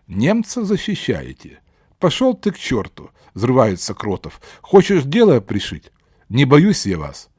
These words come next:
«Так, так», многозначительно говорит Шашок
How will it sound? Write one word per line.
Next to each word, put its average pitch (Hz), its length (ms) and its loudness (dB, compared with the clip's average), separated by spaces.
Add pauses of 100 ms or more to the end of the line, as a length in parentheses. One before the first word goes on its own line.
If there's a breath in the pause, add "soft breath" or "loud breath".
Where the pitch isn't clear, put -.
(200)
«Так, 95 560 -8
так», 82 380 -12 (240 soft breath)
многозначительно 127 1000 0
говорит 110 380 0
Шашок - 500 -8